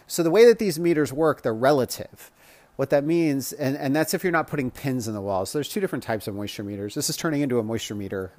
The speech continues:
uh, talk, apparently. So, um, yeah, so we'll talk about that for a second. Okay, so moisture meters, there's kinda two types. There's pin and pinless, all right?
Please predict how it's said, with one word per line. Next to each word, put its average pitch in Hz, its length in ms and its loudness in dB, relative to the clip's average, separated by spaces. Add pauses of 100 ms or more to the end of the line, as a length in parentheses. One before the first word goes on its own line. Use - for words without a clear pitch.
(120)
uh, 98 200 -4
talk, - 340 -6
apparently. 98 400 -10
So, 104 300 -6 (420)
um, 113 640 -6 (400)
yeah, 277 200 -2 (200)
so - 160 -4
we'll 170 60 -4
talk 180 160 0
about 165 140 -2
that 151 120 0
for 120 60 -6
a 104 40 -6
second. 95 300 -8
Okay, - 220 2 (220)
so - 180 4
moisture 196 320 4
meters, 117 500 0 (380)
there's 135 120 -6
kinda 190 200 4
two 175 160 -2
types. 110 320 0
There's 120 180 -2 (100)
pin 226 440 0 (240)
and 117 180 -6
pinless, - 680 -6 (100)
all 98 80 -4
right? 117 260 0